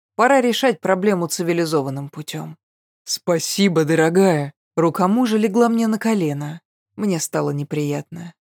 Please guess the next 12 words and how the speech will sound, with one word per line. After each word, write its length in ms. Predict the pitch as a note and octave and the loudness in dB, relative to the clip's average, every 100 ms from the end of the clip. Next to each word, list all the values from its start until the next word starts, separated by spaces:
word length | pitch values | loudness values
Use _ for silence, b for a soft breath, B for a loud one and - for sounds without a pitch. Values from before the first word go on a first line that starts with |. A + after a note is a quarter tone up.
| _ | _
Я 220 | F3 D#3+ | 0 2
высвободилась, 880 | E3+ A#3 - D#3+ D#3+ D#3+ D#3+ D#3 - | 2 0 0 -2 -2 -2 -4 -6 -8
а 100 | - | -2
потом 320 | A3 C#4+ E4 B3+ | 0 2 0 -2
сверху 400 | - A3+ - F3+ | 0 0 0 -2
положила 480 | F3 F#3 G3+ F3+ | 2 2 2 0
край 220 | D3 D#3 C#3+ | -2 -6 -6
шубки. 560 | - C3+ - F3+ F3 _ _ _ _ - | -8 -14 -16 -18 -20 _ _ _ _ -6
«Живи 380 | A3 F#3+ C#3+ | 0 0 0
пока». 440 | C#3+ D3+ - E3 E3+ _ _ _ _ _ | -6 -8 -12 -14 -14 _ _ _ _ _
«Почему 460 | E3 D3+ F3+ G3 F#3+ | -4 -4 0 0 0
пока?» 500 | D3 - E3+ C#3 | -2 -2 -2 -2